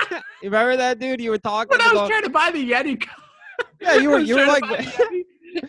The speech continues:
Speaker 2: I was like,
Speaker 1: They,
Speaker 2: "Oh."
Speaker 1: they had, like, a coffee machine or something. You went over there and started fucking with, you were like, "What is this garbage?" And then the Lysol guy is just like,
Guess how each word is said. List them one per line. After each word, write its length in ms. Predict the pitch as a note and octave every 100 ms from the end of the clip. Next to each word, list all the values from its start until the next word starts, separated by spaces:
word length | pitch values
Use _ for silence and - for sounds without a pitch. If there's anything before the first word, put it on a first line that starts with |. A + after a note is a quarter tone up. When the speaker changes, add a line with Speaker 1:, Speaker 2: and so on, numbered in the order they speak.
| -
Speaker 2:
I 40 | -
was 80 | F#3+
like, 200 | F#3 F3+
Speaker 1:
They, 220 | A#3 - _ -
Speaker 2:
"Oh." 160 | C#4 B3 - - _ _ - C3+
Speaker 1:
they 140 | A#3
had, 200 | C4 C4+
like, 200 | C#4+ C4
a 100 | A3
coffee 600 | - - G3+ B3 B3 G#3+
machine 500 | F3 E3 - F3+ D#3+
or 120 | D#3 D3+
something. 420 | F3 D#3 D3+ E3
You 120 | F3
went 180 | F3 G3
over 220 | G#3 A3+
there 160 | G#3 F#3+
and 80 | E3+
started 300 | G#3 F#3+ E3+
fucking 300 | G3 G#3 G3+
with, 100 | F3+
you 100 | F3
were 60 | F3+
like, 140 | F3+
"What 140 | C4+
is 160 | D4 A3+
this 180 | D#4+ A#3+
garbage?" 720 | G3+ G#3 F#3+ F3+ F3+ E3+ D#3
And 100 | F3+
then 120 | F#3+
the 100 | F#3+
Lysol 580 | F3 F#3+ A3+ - F3 E3
guy 280 | E3+ E3+ F3
is 140 | F3+
just 200 | E3+ E3
like, 380 | F#3 F3+ E3 D#3+